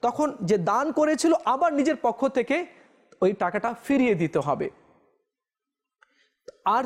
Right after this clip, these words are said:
তওবাও করতে হবে। তো এটা হচ্ছে তো মাসলা।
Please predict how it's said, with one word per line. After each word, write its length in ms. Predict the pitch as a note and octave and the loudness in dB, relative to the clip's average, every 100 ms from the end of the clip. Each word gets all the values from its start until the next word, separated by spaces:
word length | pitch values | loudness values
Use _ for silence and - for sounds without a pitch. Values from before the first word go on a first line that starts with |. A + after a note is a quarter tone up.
| C4 | 0
তওবাও 340 | B3 B3 C#4 | 0 2 0
করতে 300 | C4+ F3 - | 0 -2 0
হবে। 300 | C#3+ C3 - - _ _ _ _ _ - | 0 -2 -4 -12 _ _ _ _ _ -6
তো 60 | - | 0
এটা 260 | C4+ F#4+ | 0 2
হচ্ছে 360 | D4+ C#4 - C#4 | 0 0 0 -2
তো 140 | - | 0
মাসলা। 480 | C#4 G3+ F3+ G#3 D#3 | 0 0 0 0 0